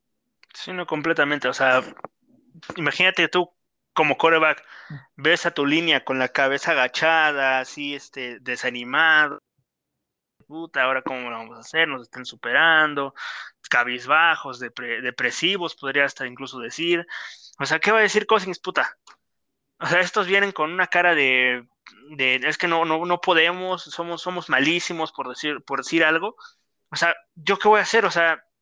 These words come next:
Speaker 1: sé, yo creo que Cousins sabe sus limitaciones, ¿no? Sabe que no es un
Speaker 2: Ujú.
Speaker 1: quarterback móvil y que, pues, lo van a estar golpeando y golpeando, y que lo golpearon varias veces y que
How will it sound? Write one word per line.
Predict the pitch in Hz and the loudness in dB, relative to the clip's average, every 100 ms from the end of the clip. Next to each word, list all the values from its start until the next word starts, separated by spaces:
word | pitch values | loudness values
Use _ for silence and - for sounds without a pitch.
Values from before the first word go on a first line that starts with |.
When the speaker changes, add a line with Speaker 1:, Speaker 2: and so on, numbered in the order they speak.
| _ _ _ | _ _ _
Speaker 1:
sé, | - 185 - 143 - 165 | -2 0 0 -8 -16 0
yo | 220 | 2
creo | - | 2
que | 196 | -2
Cousins | - - 196 190 160 | -4 0 0 0 -2
sabe | 165 135 | 0 0
sus | 131 123 | -2 -14
limitaciones, | 127 127 131 - 165 117 | -14 -8 -8 -4 -4 -4
¿no? | 117 139 | -6 -4
Sabe | 143 139 | 0 0
que | 135 117 | 0 -4
no | 131 | -4
es | 143 | -4
un | 147 | -4
Speaker 2:
Ujú. | |
Speaker 1:
quarterback | 147 127 135 | 0 0 0
móvil | 135 123 143 190 - - - | -2 -2 -2 -2 -12 -18 -12
y | |
que, | 123 | -8
pues, | 117 120 | -8 -4
lo | 120 | 0
van | 131 | 0
a | 139 | 0
estar | - 139 | 0 2
golpeando | 123 117 135 135 | 2 2 0 0
y | |
golpeando, | 110 110 196 196 | -2 -2 0 0
y | 127 | 0
que | 131 | 2
lo | 123 | 2
golpearon | 127 127 156 233 | 2 2 0 0
varias | 196 202 170 | 0 0 -2
veces | 156 220 143 | -8 -10 -10
y | 123 | -10
que | - 123 120 | -2 0 0